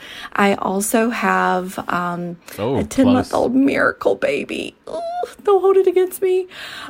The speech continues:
Speaker 1: Um,
Speaker 2: How
Speaker 1: and
Speaker 2: dare
Speaker 1: a
Speaker 2: you.
Speaker 1: husband, two elderly dogs.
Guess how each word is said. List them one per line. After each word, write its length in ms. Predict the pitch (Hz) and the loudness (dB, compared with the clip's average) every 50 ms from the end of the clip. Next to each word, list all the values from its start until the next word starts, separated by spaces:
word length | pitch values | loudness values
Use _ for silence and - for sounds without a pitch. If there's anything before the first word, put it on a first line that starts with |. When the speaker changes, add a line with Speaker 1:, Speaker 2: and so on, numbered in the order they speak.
| - _ | -6 _
Speaker 1:
Um, 360 | - 262 247 240 233 220 226 233 | 2 4 4 4 4 2 2 0
Speaker 2:
How 180 | 214 120 135 | 2 4 4
Speaker 1:
and 100 | - 240 | 4 6
Speaker 2:
dare 220 | 156 170 196 202 190 | 6 6 6 6 6
Speaker 1:
a 120 | 175 165 | 6 4
Speaker 2:
you. 80 | 165 160 | 6 6
Speaker 1:
husband, 640 | 151 139 123 113 277 277 269 269 269 262 262 262 - - - | 6 6 4 4 4 4 4 4 4 4 2 2 0 -6 -4
two 200 | - 269 269 - | -2 0 0 0
elderly 420 | - 247 240 240 247 240 247 240 226 | 0 0 2 2 2 2 0 0 -2
dogs. 880 | 214 214 214 202 202 202 202 202 202 202 208 196 190 - - - - | -2 0 0 0 0 0 0 2 2 2 0 0 -2 -4 -6 -8 -8